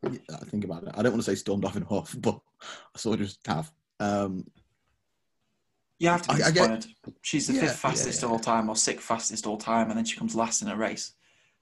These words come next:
Speaker 2: Fair enough against the top, probably two of the top three greatest sprinters of all time in the women's side of things. Um,
Speaker 1: Yeah,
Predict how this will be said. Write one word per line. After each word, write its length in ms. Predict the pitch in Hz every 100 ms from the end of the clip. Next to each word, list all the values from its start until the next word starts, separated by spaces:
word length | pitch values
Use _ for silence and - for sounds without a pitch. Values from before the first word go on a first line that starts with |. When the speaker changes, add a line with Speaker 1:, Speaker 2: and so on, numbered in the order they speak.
| _ _
Speaker 2:
Fair 280 | - 143 127
enough 220 | 117 113
against 560 | 110 113 110 113 - - _ _
the 100 | -
top, 320 | 110 120 - - - _ _ _ _
probably 520 | - 123 117 113 107 107 _ _ _ _
two 240 | - 139 127
of 100 | 113
the 80 | 110
top 300 | - 123 -
three 560 | - 113 113 107 - _
greatest 300 | 110 87 -
sprinters 320 | - - -
of 80 | -
all 100 | 80
time 240 | - 104
in 60 | 104
the 60 |
women's 260 | 104 107 104
side 160 | - 101
of 40 |
things. 360 | - 110 107 - _ _ _ _ _ _ -
Um, 500 | 107 107 107 104 - _ _ _ _ _ -
Speaker 1:
Yeah, 120 | -